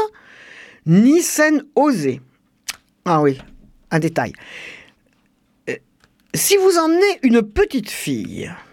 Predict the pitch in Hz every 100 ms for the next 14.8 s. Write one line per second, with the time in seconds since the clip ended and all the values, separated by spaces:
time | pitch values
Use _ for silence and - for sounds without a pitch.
0 | _ _ _ _ _ _ 202 214 339 330
1 | 269 226 285 415 - - 214 214 - 190
2 | 180 214 208 359 320 294 285 240 214 -
3 | - - 156 127 131 _ _ _ - -
4 | - - - - _ _ _ _ _ _
5 | 240 294 330 427 466 - 381 247 208 -
6 | 269 427 381 - - - 202 208 269 311
7 | - _ - 151 131 123 147 262 349 160
8 | - 135 123 156 214 - _ _ _ -
9 | - 165 - 269 269 254 254 - 196 160
10 | - _ - - _ - - - 175 156
11 | 117 - 147 180 170 170 156 120 107 -
12 | 117 131 135 156 214 359 - - - -
13 | 110 208 190 285 415 415 - - - -
14 | - 240 320 339 - 262 190 151